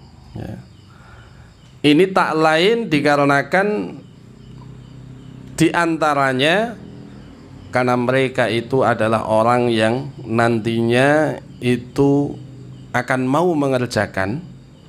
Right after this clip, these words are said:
ya, perintah-perintah tadi.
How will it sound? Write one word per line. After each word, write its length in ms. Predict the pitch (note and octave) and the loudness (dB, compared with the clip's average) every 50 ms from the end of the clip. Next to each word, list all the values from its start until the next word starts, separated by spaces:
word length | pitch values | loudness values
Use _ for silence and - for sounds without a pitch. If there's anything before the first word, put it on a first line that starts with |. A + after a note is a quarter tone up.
| - - D3 - - - | -20 -20 -18 -16 -16 -14
ya, 140 | - C#3+ - - - - - - - - - - - - - - - - - - - - - - - - - - - - - - - - - - - - - - - - - - - - - - - - - - - - - - - - - - - - - - - - - - - - | -14 -14 -14 -14 -18 -20 -20 -20 -20 -20 -20 -20 -20 -20 -20 -20 -20 -20 -20 -20 -20 -20 -20 -20 -20 -20 -20 -20 -20 -20 -20 -20 -20 -20 -20 -20 -20 -20 -20 -20 -20 -20 -20 -20 -20 -20 -20 -20 -20 -20 -20 -20 -20 -20 -20 -20 -20 -20 -20 -20 -20 -20 -20 -20 -20 -20 -20 -20 -6 -2
perintah-perintah 800 | C#3+ D#3+ G#3 G#3+ F3+ E3 C#3+ C3 A#2+ B2+ C3 B2+ B2 A2 A2+ G#2+ G2+ | 0 2 2 2 2 0 0 0 0 0 0 2 2 2 2 0 0
tadi. 300 | G2+ G2 F2+ - - - | -2 -4 -4 -6 -12 -14